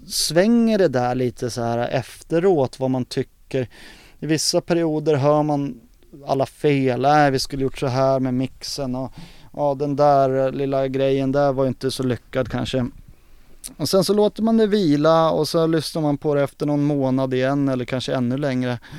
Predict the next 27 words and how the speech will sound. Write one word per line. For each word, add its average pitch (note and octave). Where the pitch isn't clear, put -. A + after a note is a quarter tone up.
Bara, C#3
"Wow, E3+
fan, E3
har C#3
jag A#3+
gjort D#3
det D3+
här G#3+
liksom? C#3
Det C3
här G#3+
var B3
ju D3+
en C3+
cool C#3+
grej. D3+
Hur F3+
tänkte E3
jag D3
där?" C#3+
Så F#3
ja, G#3
man G#3+
utvärderar D#3
ju C3+
en D#3
del. C3+